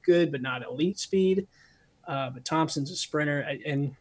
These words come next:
so they're starting to piece some of these things together that at least give them a chance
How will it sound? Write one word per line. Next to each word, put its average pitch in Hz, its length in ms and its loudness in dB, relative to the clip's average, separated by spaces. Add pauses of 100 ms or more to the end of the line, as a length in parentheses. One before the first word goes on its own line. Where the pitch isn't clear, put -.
(140)
so 139 480 0
they're 160 100 6
starting 196 240 2
to 175 100 -6
piece 190 280 2
some 175 180 4
of 156 40 4
these 147 200 0
things 160 220 4
together 156 320 6
that 147 80 4
at 160 120 0
least 247 280 2
give 185 140 8
them 156 100 2
a 135 60 -2
chance 151 580 2